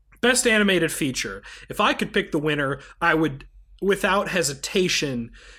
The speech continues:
give it to Onward. Onward, I think, uses its fantasy setting to explore really deep emotional quandaries that are brought about: death, loss,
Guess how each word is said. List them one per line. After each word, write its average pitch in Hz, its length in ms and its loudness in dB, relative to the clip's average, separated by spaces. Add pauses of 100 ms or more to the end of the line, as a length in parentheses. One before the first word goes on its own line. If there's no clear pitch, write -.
(120)
give 156 220 0
it 151 260 -2
to 139 460 0
Onward. 117 640 -4
Onward, 190 520 0
I 151 180 -4
think, 151 420 -6
uses 160 420 -4
its 139 160 -4
fantasy 160 500 -4
setting 196 540 -2
to 151 220 -4
explore 135 840 -2 (880)
really 165 720 -2 (200)
deep 143 480 -6
emotional 135 680 -6
quandaries 160 1160 -8
that 135 320 -6
are 131 120 -8
brought 143 280 -4
about: 127 480 -4 (580)
death, 147 520 -4 (180)
loss, 131 880 -4